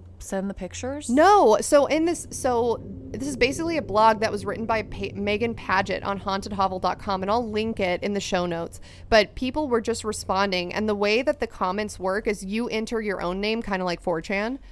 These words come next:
Speaker 2: And so a lot of it is just anonymous, anonymous, anonymous. And she said she was gonna post photos, but then you can't tell who's her and who's not her, and I didn't see any photos posted. But
Speaker 1: Damn,
Speaker 2: fucking
Speaker 1: that's a
Speaker 2: creepy,
Speaker 1: crazy
Speaker 2: though.
Speaker 1: story. Yeah, the thing about the spirit box saying all of that.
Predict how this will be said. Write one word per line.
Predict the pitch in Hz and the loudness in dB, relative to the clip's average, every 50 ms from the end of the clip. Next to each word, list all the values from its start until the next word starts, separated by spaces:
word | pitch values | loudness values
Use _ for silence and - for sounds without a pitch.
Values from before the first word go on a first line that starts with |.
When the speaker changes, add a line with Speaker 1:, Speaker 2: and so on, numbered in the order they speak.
| - - - - - - | -20 -20 -20 -20 -10 -4
Speaker 2:
And | - 233 226 220 | -2 -2 -2 -2
so | - 233 220 208 202 196 - | 0 0 2 2 2 0 0
a | 208 214 | -2 -2
lot | 208 202 196 202 214 | 0 2 2 2 2
of | 226 214 | 2 0
it | 220 208 - - | -2 -4 -4 -4
is | - 202 - | -8 -8 -6
just | - 202 196 - | -6 -8 -6 -6
anonymous, | - 202 208 196 190 190 190 196 190 190 - | -6 -4 -2 0 0 0 0 -2 -2 -4 -4
anonymous, | 202 185 180 180 185 190 185 - | -4 -2 -2 -2 -2 -4 -4 -4
anonymous. | 196 190 185 185 185 190 - | -2 -2 0 0 -2 -2 -4
And | - 220 226 | -4 -6 -4
she | - - 247 | -4 -4 -6
said | 240 - - 262 262 320 277 - | -4 -2 2 2 2 2 2 -2
she | - 285 | -6 -6
was | 254 240 | -4 -4
gonna | - 240 220 214 | -2 -2 -2 -2
post | 226 233 208 208 - - | -2 -2 -4 -4 -4 -4
photos, | - 190 185 190 214 240 285 - | -2 0 0 0 0 0 -2 -2
but | - 214 196 | -4 -4 0
then | 214 202 196 190 190 - - - - - - - | 0 2 2 0 -2 -6 -12 -18 -20 -20 -20 -14
you | - 247 214 247 | -8 -6 -4 -4
can't | 240 - 277 269 262 - - | -4 -2 -2 -2 -2 -2 -2
tell | - 226 220 226 220 220 | 0 2 2 4 2 0
who's | 220 220 233 233 240 - | -2 -4 -6 -6 -6 -6
her | - 226 220 220 | -4 -4 -2 -2
and | 220 214 208 | -2 -2 -2
who's | 220 220 208 - | -4 -4 -4 -4
not | 196 185 185 196 - | -4 -4 -4 -4 -6
her, | - 254 240 240 | -6 -4 -4 -4
and | 233 - | -4 -2
I | - 202 208 214 | 2 2 2 2
didn't | 226 208 202 | 0 -2 -6
see | - - - 185 | -8 -8 -8 -6
any | 180 175 170 | -6 -6 -8
photos | 170 - 175 151 - - - - | -8 -8 -8 -8 -8 -10 -12 -12
posted. | - - - - - - - - - 208 - - - - - - - - - - - - - - - - - - | -12 -12 -12 -12 -12 -14 -14 -14 -14 -16 -18 -20 -20 -20 -20 -20 -20 -20 -20 -20 -20 -20 -20 -20 -20 -20 -18 -12
But | 226 208 | -8 -8
Speaker 1:
Damn, | 220 208 214 202 190 196 196 | -8 -6 -8 -10 -8 -2 0
Speaker 2:
fucking | 247 262 294 311 277 | 2 2 2 2 -2
Speaker 1:
that's | 233 220 | -4 -4
a | - | -6
Speaker 2:
creepy, | - - 247 262 277 - - | -8 -6 -4 -2 -2 -2 -4
Speaker 1:
crazy | 226 190 175 | -6 -6 -6
Speaker 2:
though. | - - 71 - | -4 -4 -6 -6
Speaker 1:
story. | - - 180 185 185 185 185 185 185 180 180 - | -6 -6 -6 -6 -6 -6 -8 -8 -10 -10 -12 -12
Yeah, | - 202 202 196 190 190 190 185 175 170 | -8 -4 -2 0 2 2 4 2 2 0
the | - - | -4 -8
thing | - - 214 208 214 | -10 -8 -8 -6 -4
about | 208 196 196 | -4 -4 -4
the | 190 | -4
spirit | 175 - - - 160 160 165 - - | -8 -8 -8 -8 -6 -6 -6 -6 -4
box | - 196 208 214 214 - | -4 -4 -4 -4 -6 -8
saying | - - 208 208 208 214 | -10 -8 -8 -8 -8 -6
all | 214 214 220 220 220 | -4 -2 -2 -2 -2
of | 220 208 | -4 -4
that. | 226 226 226 226 196 175 - | -2 -2 0 0 -2 -4 -6